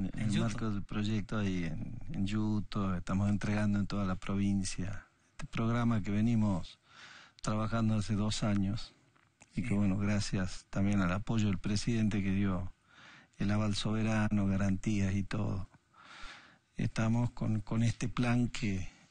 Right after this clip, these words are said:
Speaker 1: en dos años tiene que eliminar todos los basurales a cielo abierto de la provincia, así que, y el centro ambiental, el Pongo, va a ser donde va a ir toda la
Speaker 2: Ahí se
Speaker 1: basura.
Speaker 2: concentra toda, claro.
Speaker 1: Ahí va a ir todo,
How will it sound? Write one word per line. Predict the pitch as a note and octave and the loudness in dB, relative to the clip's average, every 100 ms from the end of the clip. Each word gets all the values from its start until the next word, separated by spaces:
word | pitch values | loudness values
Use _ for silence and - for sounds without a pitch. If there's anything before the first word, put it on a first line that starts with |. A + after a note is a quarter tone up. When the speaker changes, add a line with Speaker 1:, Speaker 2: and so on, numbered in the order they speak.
| _ | _
Speaker 1:
en | G#2+ G#2 | 0 2
dos | A2 - | 2 2
años | B2 A#2+ A2+ A#2 - - - - - | 4 6 6 4 2 -4 -10 -12 0
tiene | G#2+ G#2+ | 4 6
que | F#2+ | 6
eliminar | A2 A#2+ A#2+ A#2+ A2 | 6 6 6 6 4
todos | - A#2+ A2+ | 2 2 4
los | G2+ | 4
basurales | G#2 G2 B2 A2+ A2 G#2+ | 2 2 2 4 4 4
a | G#2+ | 4
cielo | F#2+ A2 G2+ | 2 0 2
abierto | A#2 B2+ F2+ - - - - - | 4 4 2 -2 -12 -14 -18 -6
de | |
la | G#2 | -4
provincia, | - - A#2 A#2 - - | -2 -2 0 0 0 -2
así | A#2 A2+ | 2 2
que, | - A#2+ F#2+ - _ - - - - - - - - - - | 2 -2 -2 -8 _ -20 -20 -20 -20 -20 -20 -20 -20 -20 2
y | G#2+ | 4
el | G2+ G#2 | 4 2
centro | - A#2+ A#2+ | 4 4 6
ambiental, | A#2+ A#2+ A2+ G#2+ A#2 | 6 6 6 4 4
el | G#2+ A2 | 4 4
Pongo, | A#2 A#2 A#2+ A#2+ G#2+ | 4 6 6 6 4
va | G2+ | 4
a | F#2+ | 2
ser | - G#2+ | 2 4
donde | G#2+ G2+ | 6 6
va | G2 | 6
a | A2 | 4
ir | G#2 | 2
toda | - A#2 G2+ | 2 2 4
la | F2+ | 4
Speaker 2:
Ahí | - | 2
se | D#3+ | 4
Speaker 1:
basura. | B2+ F#2 F#2 - | 4 2 0 -6
Speaker 2:
concentra | - C#3 C3 D#3+ D3+ C#3+ | -4 -2 0 0 2 0
toda, | C3 D#3+ C3 G#2 - | 0 0 0 -4 -6
claro. | - B2 | -2 2
Speaker 1:
Ahí | A#2 A#2+ | 4 6
va | A#2 | 6
a | A2+ | 6
ir | A2 A2 | 6 4
todo, | - B2 A#2+ A2+ A2+ A#2+ | 2 2 4 4 4 4